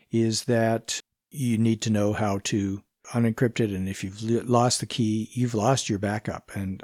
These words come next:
I don't see that as very safe. Uh, I would rather take that hard drive and put it under lock and key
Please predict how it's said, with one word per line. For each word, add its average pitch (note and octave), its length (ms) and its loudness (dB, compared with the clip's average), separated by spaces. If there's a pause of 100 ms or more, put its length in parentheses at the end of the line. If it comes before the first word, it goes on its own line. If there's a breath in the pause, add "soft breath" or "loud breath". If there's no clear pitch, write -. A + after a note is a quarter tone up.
(140)
I F#2+ 60 -8
don't G2 200 -8
see - 160 -4
that G2 140 -6
as F#2 120 -8
very G#2 240 -2
safe. D3+ 420 4 (560 loud breath)
Uh, G#2 180 0
I B2+ 100 6
would A#2+ 180 4
rather B2+ 280 6
take A#2+ 300 0
that G#2 180 0
hard B2+ 220 2
drive B2 420 2
and A2+ 220 -2
put A2+ 160 0
it A2 120 -2
under A2 220 0
lock G#2+ 300 -2
and G2 120 -2
key C#3 460 0